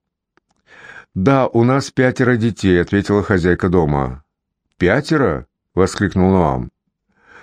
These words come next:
«Но вы так молодо выглядите». Комплимент польстил ей. «Ах, это французская галантность!» — засмеялась она.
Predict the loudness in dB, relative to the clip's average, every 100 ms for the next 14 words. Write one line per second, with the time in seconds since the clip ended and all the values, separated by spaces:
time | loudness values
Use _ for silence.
0 | -20 -20 -20 _ 0 2 2 0 0 2
1 | 2 2 0 0 0 -4 -6 -2 0 0
2 | 0 0 -2 -4 -2 0 -2 -6 _ _
3 | _ _ _ _ _ _ -2 -2 2 2
4 | 2 2 -2 -4 -4 -4 -4 -6 -2 -2
5 | 0 -2 -2 -6 -10 _ _ _ _ _
6 | -20 -20 _ _ _ _ -2 0 0 -2
7 | -2 0 0 0 0 0 0 -2 -2 -4
8 | -2 0 0 -2 -4 -2 -2 -4 -12 -20
9 | -20 _ -4 -2 2 2 2 0 0 0
10 | 0 -4